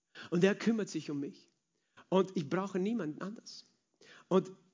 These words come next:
er hat mich so gesegnet und ich gebe den zehnten Teil an seinen Priester in dem Fall.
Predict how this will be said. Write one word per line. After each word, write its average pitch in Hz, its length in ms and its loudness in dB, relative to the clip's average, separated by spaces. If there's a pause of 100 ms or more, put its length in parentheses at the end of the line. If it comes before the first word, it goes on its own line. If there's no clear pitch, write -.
(160)
er 202 300 6
hat 262 220 -2
mich 208 160 -2
so 254 140 -2
gesegnet 196 440 -2
und 147 60 -2
ich 208 160 0
gebe 196 240 0
den 156 120 -4
zehnten 143 360 -10
Teil 147 240 -6
an 131 100 -6
seinen 139 300 -4
Priester 143 360 -6
in 139 180 -6
dem 135 200 -4
Fall. 175 180 -12